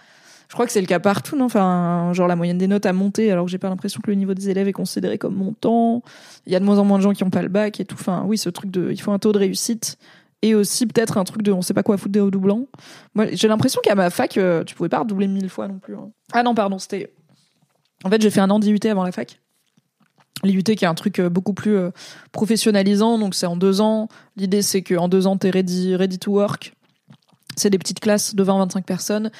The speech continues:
C'est des horaires de type lycée et c'est beaucoup de travaux, euh, pro, qui, avec le recul, sont une façon pour pas mal d'entreprises d'avoir des travaux d'étudiants gratuits à utiliser, puisque, par exemple, on a dû faire, euh, euh, par groupe, donc on devait être cinq groupes,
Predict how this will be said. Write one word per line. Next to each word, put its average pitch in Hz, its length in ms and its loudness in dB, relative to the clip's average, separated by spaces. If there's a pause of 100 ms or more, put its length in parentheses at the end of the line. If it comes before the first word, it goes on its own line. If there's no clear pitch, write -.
(160)
C'est 196 160 -2
des 190 180 4
horaires 202 220 4
de 190 100 4
type 180 220 -8
lycée 214 560 0
et 185 100 -2
c'est 190 160 -4
beaucoup 202 300 -2
de 196 40 -12
travaux, 196 580 2
euh, 175 60 0
pro, 214 460 0 (400)
qui, - 160 0
avec 302 220 2
le 277 80 2
recul, 269 420 0
sont 254 180 -2
une 233 120 -2
façon 214 260 0
pour 233 120 -2
pas 214 100 2
mal 214 100 2
d'entreprises 208 440 0
d'avoir 190 200 2
des 190 80 0
travaux 196 220 0
d'étudiants 196 340 -2
gratuits 185 340 0
à 220 40 4
utiliser, 196 420 -2 (140)
puisque, - 260 -2
par 180 140 4
exemple, 220 280 2
on 220 60 2
a 190 80 4
dû 180 120 -2
faire, 208 200 0
euh, 185 160 2 (600)
euh, 175 320 4
par 175 260 -2
groupe, 226 320 2
donc 180 160 -2
on 180 60 -4
devait 175 140 -2
être 170 120 -6
cinq 202 220 -2
groupes, 220 300 -4